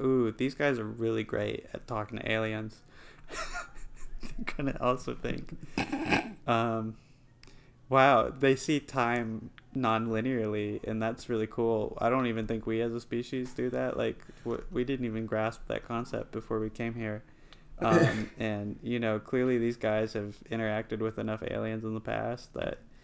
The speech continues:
Speaker 1: you know, they must be chill in the galaxy, and we're just, uh, you know, we're, we're just gonna let them be. We're not gonna blow 'em up.
Speaker 2: <clears throat>
Speaker 1: Um,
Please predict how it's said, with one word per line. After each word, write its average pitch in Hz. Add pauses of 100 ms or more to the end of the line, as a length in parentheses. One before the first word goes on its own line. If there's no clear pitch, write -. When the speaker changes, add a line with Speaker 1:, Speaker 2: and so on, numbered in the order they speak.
(240)
Speaker 1:
you -
know, 120
they 113
must 113
be 113
chill 113
in 113
the 117
galaxy, 110
and 117
we're 123
just, 147
uh, 143 (580)
you 131
know, 117
we're, 123 (160)
we're 135
just 147
gonna 151
let 143
them 143
be. 139
We're 110
not 123
gonna 117
blow 107
'em 107
up. 110 (540)
Speaker 2:
<clears throat> 143 (340)
Speaker 1:
Um, 104